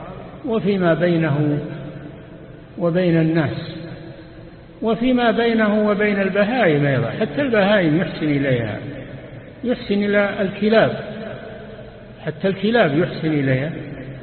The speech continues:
وقد غفر الله لبغي بسبب كلب سقته على العطش، فغفر الله لها، شكر الله لها وغفر لها.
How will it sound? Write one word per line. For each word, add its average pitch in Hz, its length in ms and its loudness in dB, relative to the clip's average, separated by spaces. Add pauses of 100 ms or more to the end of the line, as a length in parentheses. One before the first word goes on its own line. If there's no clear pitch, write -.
(300)
وقد 170 220 -2
غفر 160 380 4
الله 160 440 2
لبغي 160 680 0 (1300)
بسبب 175 600 2 (260)
كلب 170 480 4
سقته 160 580 2
على 143 180 2
العطش، 139 460 2 (1120)
فغفر 185 460 2
الله 156 400 2
لها، 123 240 0 (1120)
شكر 170 360 2
الله 160 400 2
لها 175 260 0
وغفر 170 600 0
لها. 131 420 0